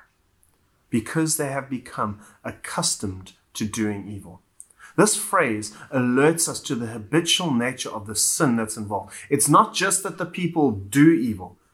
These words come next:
but it's that evil has become a habit.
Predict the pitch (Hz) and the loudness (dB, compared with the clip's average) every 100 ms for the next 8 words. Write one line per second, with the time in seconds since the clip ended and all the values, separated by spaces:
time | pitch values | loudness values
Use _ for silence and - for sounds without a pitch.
0 | _ _ _ - 147 147 165 151 - 175 | _ _ _ 2 4 4 2 0 0 0
1 | 185 180 160 135 139 - 151 113 - - | 2 2 2 2 -2 -2 -6 -6 -8 -8
2 | 113 98 - | -10 -10 -12